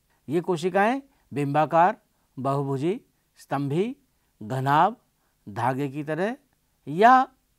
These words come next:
असमाकृति प्रकार की हो सकती हैं। आपने देखा कि कोशिकाओं का रूप उनके कार्य के अनुसार भिन्न हो सकता है। अतः आज हमने जो कुछ भी कोशिका के बारे में सीखा है,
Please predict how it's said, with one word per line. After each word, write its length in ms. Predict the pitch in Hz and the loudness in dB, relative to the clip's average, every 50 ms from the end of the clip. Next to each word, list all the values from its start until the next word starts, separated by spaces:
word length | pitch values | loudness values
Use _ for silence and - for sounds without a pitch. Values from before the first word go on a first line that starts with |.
| _ - | _ -4
असमाकृति 800 | 165 175 - - 196 196 214 220 220 - - 170 151 156 175 170 | -4 -2 -2 -2 0 2 2 2 2 0 -4 -8 -6 -6 -6 -6
प्रकार 360 | 156 156 143 131 135 127 123 | -6 -8 -6 -4 -2 -2 -4
की 260 | 107 117 160 220 262 294 _ - | -4 -8 -10 -10 -10 -10 _ -8
हो 100 | 151 139 | -8 -8
सकती 380 | - - - _ _ - - | -8 -12 -20 _ _ -20 -20
हैं। 380 | 92 - - - - - _ _ _ _ _ _ _ _ _ _ _ _ _ - | -20 -20 -20 -20 -20 -20 _ _ _ _ _ _ _ _ _ _ _ _ _ 8
आपने 280 | 160 196 226 240 294 247 | 10 10 10 8 4 0
देखा 300 | 247 247 220 214 254 254 | 2 2 4 4 4 4
कि 140 | 208 254 240 | 2 -2 0
कोशिकाओं 520 | - - 208 190 - 226 202 240 240 233 | 2 2 2 2 2 0 4 4 4 4
का 120 | 214 233 | 6 4
रूप 300 | 214 190 208 233 214 - | 6 6 6 4 2 0
उनके 300 | - 190 180 175 165 208 | -4 -4 -2 0 0 0
कार्य 300 | 202 202 175 160 165 175 | 2 4 6 6 6 4
के 60 | 160 180 | 0 -4
अनुसार 440 | 170 165 - - 170 190 262 285 - - | -4 -4 -2 0 0 0 0 -2 -12 -14
भिन्न 280 | - 107 135 151 165 175 | -10 -8 -6 -6 -4 -4
हो 200 | 165 120 139 147 | -6 -4 -6 -6
सकता 420 | 139 - 127 - _ _ - - | -6 -8 -12 -14 _ _ -14 -12
है। 380 | 73 - 87 90 - - 95 _ _ _ _ _ _ - | -12 -12 -14 -18 -20 -20 -20 _ _ _ _ _ _ -10
अतः 400 | - 151 143 - 202 226 240 240 - _ _ _ _ _ _ _ _ _ _ _ _ - | -8 -4 0 4 4 4 4 2 -2 _ _ _ _ _ _ _ _ _ _ _ _ 8
आज 280 | 147 156 180 214 233 196 | 10 12 12 12 10 6
हमने 380 | 170 139 170 175 190 202 220 208 | 0 -4 -2 -2 -2 0 -2 -2
जो 200 | 156 156 156 147 | -2 -2 -4 -4
कुछ 200 | 151 - 202 190 | -4 -6 -6 -6
भी 240 | 185 175 202 208 | -6 -6 -6 -6
कोशिका 440 | 196 - 156 143 - - 151 160 151 | -6 -6 -8 -8 -8 -6 -4 -4 -4
के 160 | 147 147 156 | -4 -4 -6
बारे 300 | 143 117 117 120 120 120 | -6 -4 -4 -4 -4 -6
में 180 | 120 139 165 185 | -8 -8 -10 -12
सीखा 440 | 147 - - - 139 - - - 101 | -14 -14 -10 -10 -10 -10 -10 -12 -12
है, 320 | 90 82 80 - - _ | -12 -14 -20 -20 -20 _